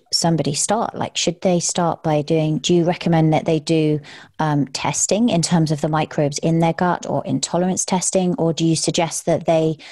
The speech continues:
start looking at and getting kind of psychotherapy style help with their mind? What, where, where should somebody start who is suffering with anxiety and depression? And would you expect them to be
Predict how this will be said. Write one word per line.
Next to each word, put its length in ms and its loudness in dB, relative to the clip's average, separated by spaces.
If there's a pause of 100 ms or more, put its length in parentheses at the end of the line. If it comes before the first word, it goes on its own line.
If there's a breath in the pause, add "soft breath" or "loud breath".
(140 loud breath)
start 380 0
looking 680 0
at 360 -4
and 160 2
getting 300 0
kind 180 0
of 80 -4
psychotherapy 1000 -2
style 320 -2
help 460 -2 (380 loud breath)
with 180 0
their 160 0
mind? 560 2
What, 340 -2
where, 220 4
where 300 2
should 180 -6
somebody 460 0
start 500 -2
who 340 2
is 320 0
suffering 640 0 (300 loud breath)
with 200 4
anxiety 600 0
and 100 2
depression? 440 -2
And 180 2
would 160 2
you 80 6
expect 500 -2
them 240 2
to 140 -2
be 340 0